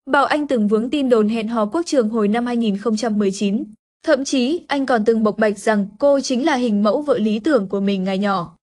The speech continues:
Thời điểm đó, cặp đôi nhận được sự ủng hộ từ phía khán giả, liên tiếp để lộ dấu hiệu đáng ngờ thông qua những màn tương tác mùi mẫn trên mạng xã hội. Thế nhưng, Bảo Anh nhiều lần khẳng định mối quan hệ giữa cả hai chỉ dừng lại ở mức bạn bè.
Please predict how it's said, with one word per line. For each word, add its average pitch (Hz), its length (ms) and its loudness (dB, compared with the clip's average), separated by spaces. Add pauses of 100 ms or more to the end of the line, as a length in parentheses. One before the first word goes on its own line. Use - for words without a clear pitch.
(180)
Thời 302 140 6
điểm 247 200 2
đó, 226 360 2 (120)
cặp 285 180 2
đôi 311 180 4
nhận 262 200 0
được 226 160 2
sự 262 180 -2
ủng 226 200 2
hộ 226 200 0
từ 220 180 2
phía 214 200 0
khán 226 200 -2
giả, 233 300 0 (200)
liên 294 220 0
tiếp 349 220 2
để 247 160 6
lộ 208 200 2
dấu 220 180 2
hiệu 269 240 0
đáng 202 240 0
ngờ 285 220 2
thông 254 200 -4
qua 233 180 2
những 214 260 0
màn 233 180 0
tương 233 200 0
tác 320 200 -2
mùi 226 180 2
mẫn 208 240 -2
trên 226 220 0
mạng 208 160 -2
xã 226 180 -4
hội. 233 280 0 (480)
Thế 254 140 4
nhưng, 269 300 0 (200)
Bảo 269 180 2
Anh 311 160 0
nhiều 269 140 4
lần 214 220 4
khẳng 214 220 -2
định 220 240 0
mối 226 120 2
quan 294 140 0
hệ 254 180 0
giữa 220 220 0
cả 247 200 -2
hai 226 260 -2
chỉ 233 160 -2
dừng 214 200 0
lại 208 180 4
ở 208 180 -2
mức 262 220 0
bạn 214 180 0
bè. 196 260 4